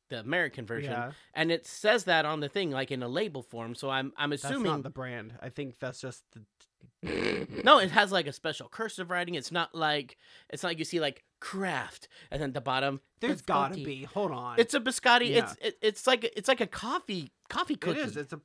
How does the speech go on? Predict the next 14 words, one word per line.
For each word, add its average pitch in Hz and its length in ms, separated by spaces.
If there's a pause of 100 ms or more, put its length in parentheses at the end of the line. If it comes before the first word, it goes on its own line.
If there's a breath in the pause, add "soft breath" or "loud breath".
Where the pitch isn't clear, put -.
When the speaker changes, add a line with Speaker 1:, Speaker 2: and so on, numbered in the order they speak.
Speaker 2:
it's 147 140
a 156 40
coffee 156 280
cookie. - 320
Speaker 1:
Yeah, 226 160
Speaker 2:
but 165 60
Speaker 1:
the 170 100
planes 226 340
give 226 160
it 208 120
to 180 100
you, 147 240 (360 loud breath)
and 190 220
the, 180 140